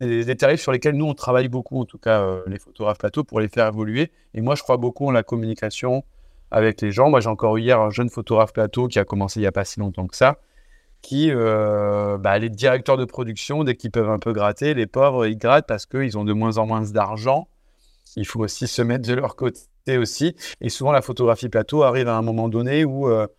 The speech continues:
ben, on, on, ils s'en rendent compte qu'une semaine avant le tournage, ils ont tout budgétisé, mais ils ont oublié le photographe plateau parce que c'est pas leur priorité.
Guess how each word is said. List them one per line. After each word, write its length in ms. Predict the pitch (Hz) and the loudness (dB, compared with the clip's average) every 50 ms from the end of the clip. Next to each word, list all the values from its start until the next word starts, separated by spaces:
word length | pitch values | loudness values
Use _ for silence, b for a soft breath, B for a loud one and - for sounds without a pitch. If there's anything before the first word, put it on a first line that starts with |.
| _ _ _ _ _ _ _ _ - | _ _ _ _ _ _ _ _ -2
ben, 240 | 110 110 110 113 113 | 0 0 0 2 2
on, 100 | 117 117 - - - | 2 0 0 -2 -4
on, 160 | 123 127 - - _ _ _ _ | -10 -12 -12 -16 _ _ _ _
ils 80 | 120 | -10
s'en 160 | - - 147 131 | -2 0 2 2
rendent 180 | 131 135 135 | 2 0 -2
compte 220 | - 139 147 151 135 | -2 -2 -2 -2 -2
qu'une 260 | - 135 127 131 127 | -2 -4 -2 -2 -2
semaine 300 | - - 143 139 135 131 | -2 -2 -2 0 0 0
avant 160 | 127 120 127 | 0 0 0
le 60 | 127 | -2
tournage, 500 | 123 - 131 123 127 135 143 160 151 127 | -2 -4 -4 -2 2 4 4 2 2 0
ils 100 | 120 110 | -4 -6
ont 120 | 117 117 110 | -6 -6 -6
tout 160 | - - 156 | -6 -6 -4
budgétisé, 640 | 139 139 127 113 127 135 117 - 120 113 127 156 156 | -4 -4 -4 -4 -4 -4 -4 -6 -6 0 0 0 2
mais 80 | 139 | 2
ils 120 | 120 110 123 | 0 -2 -2
ont 100 | 123 123 | -4 -4
oublié 280 | 120 120 117 120 131 | -4 -6 -4 -2 -2
le 60 | 131 | -4
photographe 340 | 120 - 117 - 120 113 107 | -4 -4 0 2 4 4 4
plateau 240 | - 110 107 156 147 | 2 -2 -2 0 0
parce 160 | 147 123 - | 0 -2 -2
que 80 | - 113 | -6 -8
c'est 140 | - - 110 | -10 -4 0
pas 100 | - 123 | 2 2
leur 160 | 120 113 - | 2 2 0
priorité. 600 | - - - 120 117 113 120 117 - - 113 | -4 -8 -8 -6 -4 -2 -4 -4 -4 -6 -8